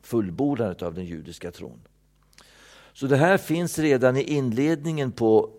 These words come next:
Romarbrevets första kapitel och första vers. Det där ordet avskild, det har, det ordet har samma rot som ordet farisé.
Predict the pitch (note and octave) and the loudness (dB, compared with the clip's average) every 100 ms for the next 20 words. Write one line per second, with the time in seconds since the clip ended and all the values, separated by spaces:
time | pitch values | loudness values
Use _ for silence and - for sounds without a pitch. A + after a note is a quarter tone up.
0 | - A2+ B2 G2 G2 F#2 G2+ F#2 F#2+ - | -2 2 2 2 0 0 -2 -2 -6 -8
1 | - A2+ G2 G2 G2 F#2 F#2 E2 - F2 | -4 -4 -2 -6 -4 -6 -6 -8 -8 -8
2 | E2+ _ _ G2 F#2 - - _ - F#2+ | -8 _ _ -6 -6 -8 -20 _ -10 -10
3 | - - E2+ - D#2+ - - - - _ | -10 -12 -14 -14 -12 -12 -12 -16 -18 _
4 | _ _ _ _ _ _ _ _ _ _ | _ _ _ _ _ _ _ _ _ _
5 | - - _ - B2 C#3 C#3+ C3+ C3 B2+ | -20 -20 _ -2 6 10 10 8 2 2
6 | - D#3 C3 G#2 G2+ - F3 C3 F#2+ F#2 | 4 8 8 4 -2 -2 0 0 -4 -6
7 | G#2 - _ _ _ _ - G2 A#2 B2 | -10 -12 _ _ _ _ -12 -2 2 4
8 | C3 A2+ C#3+ C3 - - G2+ C#3+ E3+ C#3+ | 2 2 0 -2 -8 -10 -2 0 2 0
9 | E3+ E3+ B2+ F2 - - - _ _ _ | 0 -2 -2 -6 -6 -14 -20 _ _ _
10 | _ _ - B2+ - D3 A#2+ A2+ A#2 A#2 | _ _ -4 -4 -2 -2 0 0 0 0
11 | D3 C3+ - - A2+ A2 G2 G2 - G#2 | -2 -2 -6 -4 -2 0 -2 -6 -6 -4
12 | F#2+ G2 - D#3+ - | -4 -4 -6 -8 -10